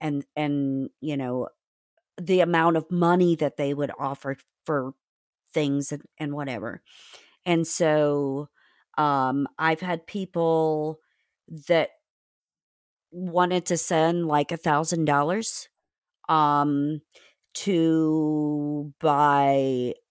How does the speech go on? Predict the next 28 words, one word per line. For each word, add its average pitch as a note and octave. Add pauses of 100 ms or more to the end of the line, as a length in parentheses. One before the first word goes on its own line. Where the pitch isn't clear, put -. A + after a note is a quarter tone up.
(100)
uh, F#2
lingerie D3
or C3+
pantyhose D#3
or D3
whatever, D3
just E3
so E3
they D#3
could D3+
see, D#3
like, C#3+
my D3
feet C#3+
in C#3+
a -
pair C#3+
of C3+
pantyhose. B2+ (800)
Um, C3+ (340)
I've D3
had D3+
people D3
offer D3+
me D3 (200)
money D3+
for D3
sweaty D3